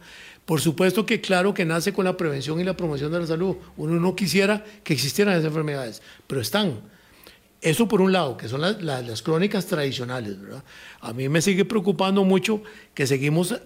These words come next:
hablando de hipertensión, que no es igual la hipertensión en un joven que en una persona adulta mayor. El comportamiento del infarto agudo de miocardio no tiene la misma sintomatología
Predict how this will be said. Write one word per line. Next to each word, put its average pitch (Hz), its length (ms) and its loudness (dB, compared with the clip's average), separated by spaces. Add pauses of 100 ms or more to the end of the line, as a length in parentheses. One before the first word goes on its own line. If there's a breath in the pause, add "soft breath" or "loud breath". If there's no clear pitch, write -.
(120)
hablando 143 500 0
de 185 60 6
hipertensión, 165 600 2 (160 loud breath)
que 139 140 2
no 151 140 4
es 160 120 4
igual 190 600 2
la 127 140 -4
hipertensión 131 680 -2 (240 loud breath)
en 131 160 -2
un 151 160 4
joven 190 500 4 (380 loud breath)
que 147 80 -2
en 135 80 4
una 139 200 0
persona 147 300 0
adulta 151 220 -2
mayor. 151 400 -2 (340 loud breath)
El 139 160 -4
comportamiento 151 640 0
del 190 80 4
infarto 185 380 0
agudo 185 240 6
de 190 80 4
miocardio 185 500 2
no 160 180 2
tiene 175 260 2
la 156 100 2
misma 160 240 2
sintomatología 190 920 2